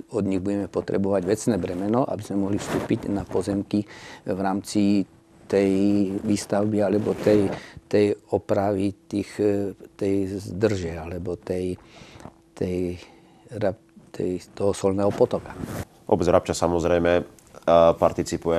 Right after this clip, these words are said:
Speaker 2: na ni-, na iných aktivitách, to znamená kultúra a šport, predovšetkým máte tam skvelú halu. Mali sme možnosť vidieť viacero výborných akcií v tejto hale. Naplňa vás to spokojnosťou, pokiaľ vidíte, že v tej hale sa dejú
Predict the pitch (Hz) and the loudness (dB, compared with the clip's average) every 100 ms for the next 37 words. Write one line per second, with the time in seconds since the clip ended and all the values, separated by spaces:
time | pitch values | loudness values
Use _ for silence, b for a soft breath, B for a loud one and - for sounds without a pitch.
0 | 80 76 78 82 71 76 80 80 76 85 | 2 2 0 -2 0 0 2 0 -2 -2
1 | 82 78 80 - 78 80 78 76 85 82 | -2 0 -2 -2 -4 -2 0 -2 -2 -2
2 | 85 82 - 80 82 - - 78 78 80 | 0 -2 -2 -2 -2 -4 -6 -6 -8 -10
3 | 80 78 80 78 73 - 82 85 76 82 | -8 -6 -4 -6 -8 -6 -4 0 0 0
4 | 98 - - 71 76 78 78 78 76 80 | -2 -8 -10 -6 -4 -4 -4 -6 -8 -6
5 | 78 76 73 80 78 78 76 76 76 76 | -4 -4 -4 -6 -4 -4 -6 -4 -6 -8
6 | - 73 80 80 82 82 85 B B B | -10 -8 -6 -6 -2 -2 -4 B B B
7 | B B B - - - - 85 92 95 | B B B -20 -20 -8 -6 -2 0 0
8 | 101 - - 104 110 110 107 104 104 101 | -2 -8 -10 -6 -4 -4 -6 -8 -4 -4
9 | 101 110 107 101 104 - 101 101 101 101 | -2 -4 -4 -6 -6 -6 0 2 2 0
10 | - 92 98 | -4 -2 -2